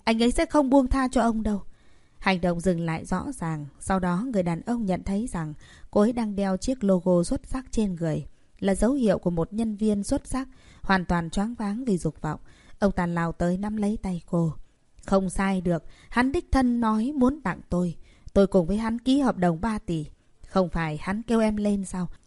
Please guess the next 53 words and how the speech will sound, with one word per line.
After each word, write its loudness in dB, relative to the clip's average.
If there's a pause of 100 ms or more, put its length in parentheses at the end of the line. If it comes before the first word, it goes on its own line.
(220)
Không 4
phải 0
nói 0
để 4
cho 0
em -2
chăm 0
sóc -4
anh 0
thật -2
tốt 0
hay -4
sao? -6 (160)
Em -2
yêu, 0 (120)
em 0
thật 0
là 0
quyến -4
rũ." 0 (440)
Vừa 2
nói, -2
tay 0
của 2
người 0
đàn -2
ông -2
vừa 0
chạm -2
vào 0
mặt -4
của 0
Giang -4
Hiểu 0
Nhi. -4 (300)
Đột 4
nhiên 2
Giang 0
Hiểu 2
Nhi 2
cũng 0
chấn 0
động. -4 (400)
"Ba 0
tỷ -2
sao? -8 (360)
Anh 2
ấy 2
đã -2
bảo 0
cô 2
ấy 2
đến, -2